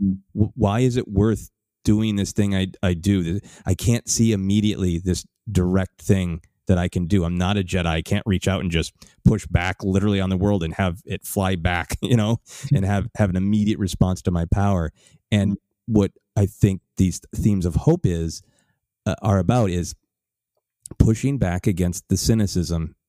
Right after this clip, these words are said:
Speaker 2: and saying, "You do have power. Maybe you won't see immediately how your choices make a difference, but please try to believe that they will. Please try to believe that you matter,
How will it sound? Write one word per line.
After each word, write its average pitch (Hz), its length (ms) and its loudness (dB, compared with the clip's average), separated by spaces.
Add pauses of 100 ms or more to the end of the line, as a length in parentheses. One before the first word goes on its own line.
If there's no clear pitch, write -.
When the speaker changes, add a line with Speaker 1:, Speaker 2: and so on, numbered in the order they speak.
(140)
Speaker 2:
and 85 180 -2
saying, 85 560 0 (300)
"You 95 160 2
do 98 400 0
have 95 300 -6
power. 87 540 0 (420)
Maybe 87 240 0
you 92 100 2
won't 98 220 -4
see - 240 0
immediately 95 920 -2 (280)
how 95 120 2
your 92 340 0 (120)
choices 95 640 -2
make 95 280 -2
a 92 60 0
difference, 82 440 -2
but 85 260 2 (1120)
please 131 320 2
try 113 160 0
to 110 80 0
believe 104 320 2
that 95 120 -2
they 95 80 0
will. 90 260 2
Please 101 360 0
try 104 160 2
to 92 80 -2
believe 90 300 0
that 87 160 0
you 92 140 0
matter, 87 500 0